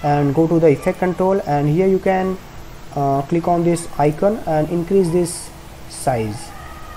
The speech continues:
increase this size. Yeah, it's nice, and, uh, change this color little bit, um, another color, change, yeah, red,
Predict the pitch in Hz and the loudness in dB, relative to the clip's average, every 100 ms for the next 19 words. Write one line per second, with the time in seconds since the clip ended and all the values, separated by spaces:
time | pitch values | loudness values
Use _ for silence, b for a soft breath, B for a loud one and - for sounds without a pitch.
0 | - - - - 147 160 160 151 196 - | -14 -14 -12 -6 -4 0 0 2 -2 -2
1 | 123 110 101 - - - - - - - | -2 -2 -4 -8 -14 -14 -16 -16 -16 -16
2 | - - - - - - - - - - | -16 -16 -16 -16 -18 -18 -18 -18 -18 -14
3 | 113 113 95 - - - - 127 127 - | -10 -8 -10 -12 -16 -14 -10 -8 -8 -12
4 | - 135 196 - - 143 139 143 143 - | -10 -6 -6 -8 -8 -4 -2 0 0 -4
5 | - - - 170 165 160 127 143 214 - | -16 -12 -4 -2 0 -2 -2 -2 -4 -8
6 | - 147 151 160 214 - - - - - | -6 -2 0 0 -2 -6 -16 -18 -18 -8
7 | 139 131 127 127 123 131 - - - - | -4 -2 -2 -2 -4 -6 -12 -16 -16 -16
8 | - - 139 139 151 156 160 - - - | -16 -10 -6 -2 -2 0 -2 -4 -10 -16
9 | - - - - - - - - - 135 | -16 -16 -18 -16 -16 -16 -16 -14 -10 -8
10 | 135 135 131 - - - - - - - | -6 -6 -8 -12 -16 -18 -20 -20 -20 -18
11 | - - - - - - - - - - | -18 -16 -16 -16 -16 -16 -18 -18 -20 -18
12 | - - - - - - - - - - | -18 -18 -18 -18 -18 -18 -18 -16 -16 -16
13 | - - - - - - - - 156 170 | -16 -16 -16 -14 -14 -14 -14 -10 -4 -2
14 | 151 135 139 | 0 -2 -2